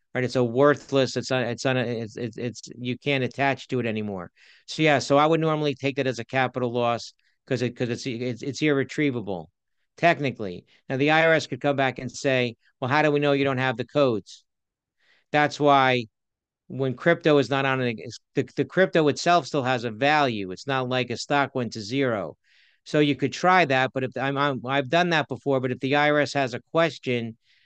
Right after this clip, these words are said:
they might say, "Well, how do we know you're telling the truth?" So the I R S might negate that because, again, it's not on an exchange where it went to zero. So just, just always keep,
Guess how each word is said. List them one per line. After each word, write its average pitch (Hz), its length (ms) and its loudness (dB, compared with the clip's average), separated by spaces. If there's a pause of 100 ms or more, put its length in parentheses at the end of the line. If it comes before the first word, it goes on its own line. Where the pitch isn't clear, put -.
(160)
they 151 140 4
might 143 260 2
say, 143 240 2
"Well, 131 140 2
how 139 120 2
do 147 80 4
we 147 100 2
know 143 80 0
you're 139 160 0
telling 139 340 -2
the 120 100 -4
truth?" 139 380 -2 (400)
So 151 120 -4
the 151 160 2
I 165 140 6
R 156 120 0
S - 160 -4
might 143 180 -2
negate 131 500 -2
that 107 300 -4 (320)
because, 131 320 0
again, 135 280 2
it's 123 220 -4
not 139 180 -2
on 135 120 -2
an 127 100 -2
exchange 131 540 -2
where 120 140 0
it 120 60 -2
went 120 200 -4
to 113 80 -8
zero. 104 580 -2 (300)
So 147 180 -2
just, 143 240 -2
just 156 220 -2
always 175 340 2 (240)
keep, 175 340 0